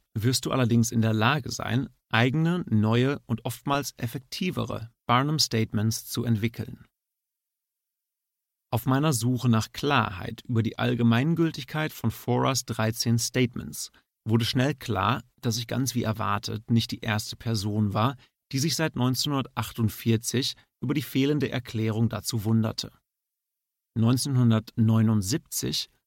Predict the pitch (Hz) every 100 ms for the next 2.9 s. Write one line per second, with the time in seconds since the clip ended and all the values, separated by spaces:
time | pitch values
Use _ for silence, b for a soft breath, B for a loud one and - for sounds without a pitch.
0 | _ - 120 123 113 - - 120 117 120
1 | 117 - 117 131 107 135 165 - - 113
2 | 107 117 120 127 - 107 107 113